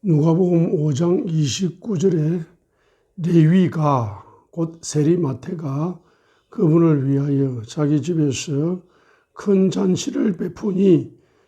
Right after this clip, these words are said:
세리들과 또 그들과 함께 앉은 다른 사람들의 큰 무리가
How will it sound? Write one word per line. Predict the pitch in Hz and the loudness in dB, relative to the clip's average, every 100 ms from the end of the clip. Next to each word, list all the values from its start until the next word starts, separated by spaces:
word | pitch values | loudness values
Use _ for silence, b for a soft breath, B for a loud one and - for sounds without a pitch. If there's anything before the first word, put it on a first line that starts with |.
| _ | _
세리들과 | - - 170 165 165 156 147 | -8 2 4 4 4 2 0
또 | 160 | -2
그들과 | 139 151 165 151 | -2 -4 -4 -4
함께 | 151 151 123 156 | -4 -6 -6 -6
앉은 | 151 160 147 147 165 202 208 b b b b | -2 0 0 2 2 2 -2 b b b b
다른 | 156 151 156 156 | -4 2 2 2
사람들의 | 143 147 143 143 135 156 190 185 b b b | 0 0 0 0 0 0 -2 -6 b b b
큰 | - 117 117 214 190 156 | -16 -10 -6 0 2 2
무리가 | 180 180 151 160 175 190 | 2 2 0 0 -2 -4